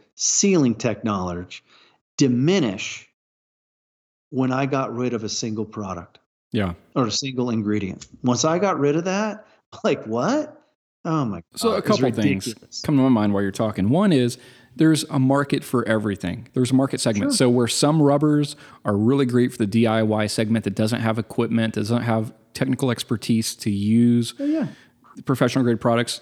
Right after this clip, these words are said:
Speaker 2: there's a market for that. And apparently a pretty big market. Great. There's gonna be a market for D I Y grade concrete products. There is a market for D I Y. I mean, look at YouTube and
Speaker 1: Certainly.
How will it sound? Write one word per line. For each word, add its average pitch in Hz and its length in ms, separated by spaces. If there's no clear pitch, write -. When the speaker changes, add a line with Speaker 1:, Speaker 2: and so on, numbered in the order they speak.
Speaker 2:
there's 214 180
a 208 40
market 185 300
for 104 140
that. - 260
And 127 460
apparently 226 300
a - 40
pretty 147 180
big 156 140
market. 101 320
Great. 107 340
There's 127 160
gonna 147 100
be 156 100
a 160 40
market 127 420
for 123 300
D 113 320
I 117 160
Y 104 260
grade 101 500
concrete 165 420
products. - 320
There 226 100
is 233 100
a 147 40
market 107 320
for 107 80
D 101 80
I 92 80
Y. 92 260
I 131 80
mean, 143 260
look 180 140
at 165 220
YouTube 127 640
and 104 160
Speaker 1:
Certainly. 117 340